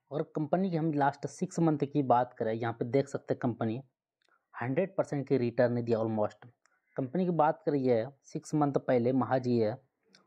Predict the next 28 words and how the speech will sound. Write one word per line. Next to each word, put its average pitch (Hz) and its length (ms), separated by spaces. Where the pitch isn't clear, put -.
दो 147 220
रुपया 160 320
पन्द्रह 135 280
पैसा 135 220
पे 117 140
ट्रेड 120 200
कर - 140
रही 107 140
थी, - 180
वहाँ 143 240
से 190 160
कंटिन्यू 160 440
ग्रोथ 139 260
देखते 131 360
हुए 135 180
यहाँ 127 180
पे 117 160
देख 135 180
सकते - 320
हैं 113 220
हाईएस्ट 175 420
जो 151 180
गई 127 320
चार 151 200
रुपया 151 280
पचहत्तर 139 400
पैसा 113 280
की। - 200